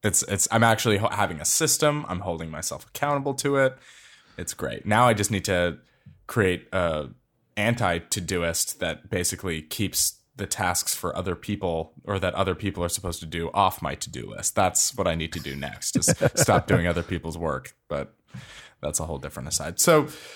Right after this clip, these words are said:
Speaker 1: so that was sort of my, it, it's like, there was just a lot of ideas that I kind of had that I was sort of researching. And that was, and that was one of the things that I saw on, um, these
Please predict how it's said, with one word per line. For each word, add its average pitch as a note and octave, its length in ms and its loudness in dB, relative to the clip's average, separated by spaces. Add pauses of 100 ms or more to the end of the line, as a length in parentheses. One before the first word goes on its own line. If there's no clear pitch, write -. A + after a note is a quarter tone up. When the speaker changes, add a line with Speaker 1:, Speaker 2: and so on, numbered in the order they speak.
(220)
Speaker 1:
so - 140 2
that F3+ 80 8
was F#3+ 100 4
sort E3 140 6
of C3 80 2
my, B2+ 180 8
it, B2 380 4
it's C3 160 4
like, A#2+ 300 4
there C3+ 120 4
was C3 140 6
just D3 160 2
a B2+ 40 4
lot A2 200 8
of A2 80 4
ideas G2+ 800 4
that G2 220 0
I F#2 100 0
kind G2+ 180 -4
of F2+ 60 -4
had F#2 320 2
that F#2 100 0
I F2+ 40 2
was F2+ 100 -2
sort G2 140 -2
of E2+ 100 -10
researching. F#2 540 -2
And G#2 100 4
that B2 80 8
was, C3 100 6
and B2+ 220 4
that B2+ 220 6
was A2+ 220 2
one G2+ 160 2
of G2 80 2
the F#2+ 100 0
things F#2 320 -4
that F2 100 -2
I E2+ 100 -2
saw F2 500 2
on, F2 480 0
um, E2+ 680 -2 (920)
these F#2 640 2